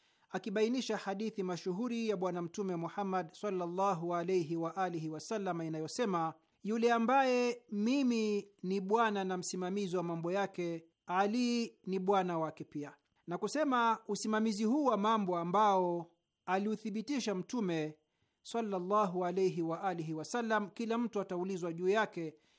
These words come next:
yani haki ya usimamizi na uongozi wa Imam Ali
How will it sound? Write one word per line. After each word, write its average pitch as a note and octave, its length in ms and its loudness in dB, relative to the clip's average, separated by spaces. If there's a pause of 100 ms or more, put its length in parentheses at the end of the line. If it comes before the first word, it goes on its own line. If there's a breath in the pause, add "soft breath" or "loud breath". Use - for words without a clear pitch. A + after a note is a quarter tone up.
(160 soft breath)
yani G#3 420 0
haki B3 540 -2
ya A3 80 2
usimamizi G3+ 720 -4
na G3 120 -2
uongozi F#3 800 0
wa F#3 120 -4
Imam G3 320 0
Ali G3 440 -2